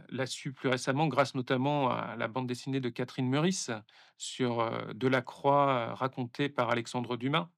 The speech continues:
Donc Alexandre Dumas était un grand ami de, de Delacroix, était un grand ami en général des peintres de l'épa-, de l'époque. Il était un véritable, euh, amoureux de la peinture.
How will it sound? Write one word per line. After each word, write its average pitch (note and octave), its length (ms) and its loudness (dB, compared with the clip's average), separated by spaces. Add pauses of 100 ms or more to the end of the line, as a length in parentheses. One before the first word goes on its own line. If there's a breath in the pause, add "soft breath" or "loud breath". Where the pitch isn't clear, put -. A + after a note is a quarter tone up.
Donc - 180 -8
Alexandre B2 340 -2
Dumas C3+ 280 2
était A#2+ 260 -8
un A2+ 80 -6
grand A#2+ 280 -2
ami C3+ 260 0
de, A2+ 240 -6
de - 120 -12
Delacroix, A#2+ 520 -2 (500 loud breath)
était B2+ 300 0
un A#2 180 0
grand C#3 260 0
ami D3 200 4
en C#3+ 60 4
général B2+ 400 4
des A#2+ 100 -2
peintres C#3+ 360 -4
de B2 80 2
l'épa-, B2+ 360 0 (100)
de B2 140 -6
l'époque. C3 560 -2 (400 soft breath)
Il A2 120 -6
était B2 180 -2
un A#2 80 0
véritable, C#3 640 2
euh, A#2 200 -4 (100)
amoureux C3+ 380 2
de B2+ 80 -4
la - 80 -2
peinture. C3 520 -2